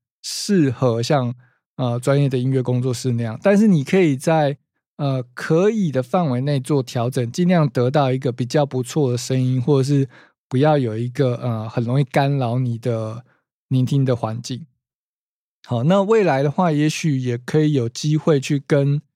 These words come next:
其他的，呃，同业做结合，然后跟大家分享这些相关的资讯。那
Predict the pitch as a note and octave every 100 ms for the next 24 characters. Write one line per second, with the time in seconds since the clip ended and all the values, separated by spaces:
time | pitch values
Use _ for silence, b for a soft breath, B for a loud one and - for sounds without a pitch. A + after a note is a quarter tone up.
0 | _ _ - C3+ C#3 D3+ D3 C#3+ C#3 C3
1 | B2 B2+ A#2+ A#2 A#2 - B2 C#3+ C#3+ B2+
2 | C#3+ B2+ A#2+ B2 B2+ A#2+ B2+ - A2+ A2+
3 | A2+ A#2+ B2+ B2+ B2 A#2 A#2+ B2+ B2 B2
4 | A2+ A#2 B2 A#2+ C3 B2+ B2 A#2 A2+ A#2+
5 | A#2 C3 A#2+ _ _ _ _ _ _ -
6 | G3 G3 F#3+ F3 E3 D3+